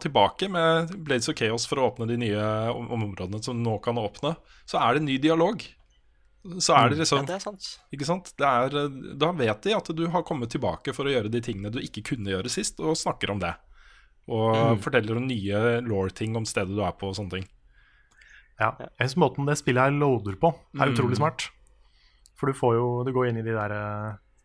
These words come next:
Speaker 2: Realm Between Realms-dørene.
Speaker 1: Mm.
Speaker 2: Og, og, eh, Mimir har så mange historier
Speaker 3: Mm.
Speaker 2: mens du venter på å få lov å komme ut igjen.
Speaker 1: Ja.
Speaker 2: Så det er så, det er så smart bruk av loading-tid da, å bare legge inn masse lore.
Speaker 1: Mm.
Speaker 2: Det,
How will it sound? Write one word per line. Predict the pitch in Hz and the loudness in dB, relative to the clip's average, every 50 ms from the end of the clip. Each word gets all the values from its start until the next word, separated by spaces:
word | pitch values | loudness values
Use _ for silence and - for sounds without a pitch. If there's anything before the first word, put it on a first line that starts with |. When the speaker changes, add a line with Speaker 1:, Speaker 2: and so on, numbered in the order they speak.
| _ _ - | _ _ -2
Speaker 2:
Realm | 110 110 110 110 110 110 | 0 0 2 0 0 -2
Between | 113 117 - 123 117 113 | -4 -4 -2 0 0 2
Realms-dørene. | 117 110 107 107 113 110 - - - - - - 131 120 113 113 120 170 175 175 - | 2 2 2 0 -2 -4 -4 -6 -6 -6 -4 0 2 2 2 4 2 0 -2 -2 -4
Speaker 1:
Mm. | 135 131 120 113 110 113 120 120 - - - - - - - - _ _ - _ _ _ - 233 - - | -4 -2 -2 -2 -2 -4 -6 -10 -14 -20 -20 -20 -20 -20 -20 -20 _ _ -20 _ _ _ -20 -20 -10 -8
Speaker 2:
Og, | 165 - - - | -8 -8 -4 -2
og, | - 143 143 147 147 143 | 0 2 2 4 4 4
eh, | 143 139 135 139 147 - - - - - - | 4 4 2 2 0 -4 -8 -16 -8 -2 0
Mimir | 147 143 139 139 135 | 2 2 4 4 4
har | 139 123 | 2 2
så | - 151 | 4 4
mange | 139 120 | 4 4
historier | 127 127 - - 139 123 127 180 208 - - - _ _ _ _ _ _ _ - _ _ _ - | 2 0 -2 -4 -4 -2 -2 -2 -4 -4 -8 -14 _ _ _ _ _ _ _ -20 _ _ _ -10
Speaker 3:
Mm. | 139 131 127 | -8 -4 -2
Speaker 2:
mens | 127 117 120 120 | 0 0 0 0
du | - 147 | 0 2
venter | 139 117 117 - | 2 0 0 -4
på | - - 117 | -4 -4 -4
å | 110 | -4
få | 113 123 | -2 -2
lov | 120 113 110 | -2 0 0
å | 110 110 110 | -2 -2 -2
komme | 127 120 120 | -2 -2 -2
ut | 117 120 | 0 0
igjen. | 180 202 190 - | -2 -2 -2 0
Speaker 1:
Ja. | - - 147 - - - _ _ _ _ _ _ _ - - - - - _ _ _ | 0 0 0 0 -2 -10 _ _ _ _ _ _ _ -20 -20 -20 -20 -20 _ _ _
Speaker 2:
Så | - - 135 | 2 4 4
det | 127 | 4
er | - | 4
så, | 170 175 | 2 2
det | 170 165 | 2 2
er | 143 165 | 2 2
så | 170 | 0
smart | - - 147 131 131 131 143 | 2 4 4 4 4 4 2
bruk | 127 120 120 120 120 | 2 2 2 2 0
av | - 123 120 123 123 123 123 123 120 | 0 2 4 4 4 2 2 0 0
loading-tid | 117 110 110 107 113 113 107 151 180 185 | 0 -2 -2 -2 -4 -2 -2 -2 -2 0
da, | 202 160 | 0 0
å | 151 147 | 2 2
bare | 147 135 127 127 131 127 | 0 0 0 0 0 -2
legge | 131 135 135 120 107 110 | -2 -2 -2 -2 -2 -4
inn | 107 117 | -4 -4
masse | 117 113 - 131 | -6 -4 -4 -2
lore. | 123 120 131 175 233 202 - - - | -2 -2 -2 -2 -4 -4 -6 -8 -8
Speaker 1:
Mm. | 139 143 139 120 104 98 101 110 117 - - _ _ _ _ _ _ _ _ _ _ _ _ - - _ _ _ _ _ _ _ _ _ _ _ _ _ _ _ _ _ _ | -8 -6 -4 -4 -4 -4 -6 -8 -10 -12 -18 _ _ _ _ _ _ _ _ _ _ _ _ -20 -20 _ _ _ _ _ _ _ _ _ _ _ _ _ _ _ _ _ _
Speaker 2:
Det, | - 127 135 | -4 -4 -2